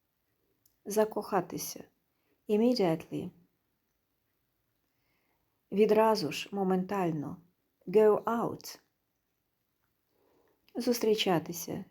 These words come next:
з дівчиною чи молодою людиною. Half. Половина.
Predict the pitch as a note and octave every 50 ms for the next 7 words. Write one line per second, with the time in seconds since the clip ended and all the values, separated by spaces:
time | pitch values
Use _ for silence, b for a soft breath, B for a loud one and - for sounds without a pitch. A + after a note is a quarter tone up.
0 | _ - F#3+ F#3+ G3 B3 B3 - - - B3+ A3+ A3 G#3+ G#3+ G#3 G#3 - F#3 F3
1 | F3 F3 F3 F3+ F3+ F#3 F#3 F#3 F3+ F3+ F3 F3+ - D#3+ - - - - - -
2 | F#3+ - _ _ _ _ _ _ _ _ _ _ - - - B3 F3+ - - -
3 | - - - _ _ _ _ _ _ _ _ _ _ _ _ _ _ _ _ _
4 | _ _ _ _ _ _ _ _ _ - A#3+ A3 G#3+ G3 F3 D3 C#3+ C3+ - -
5 | - -